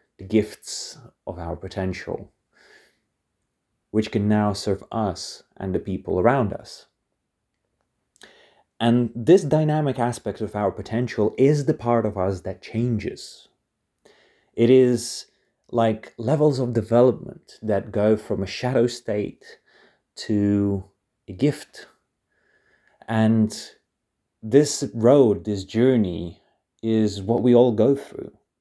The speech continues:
Now, if we take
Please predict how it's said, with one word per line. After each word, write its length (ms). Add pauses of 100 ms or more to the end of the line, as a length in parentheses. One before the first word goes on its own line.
(1300)
Now, 800 (1600)
if 160
we 100
take 580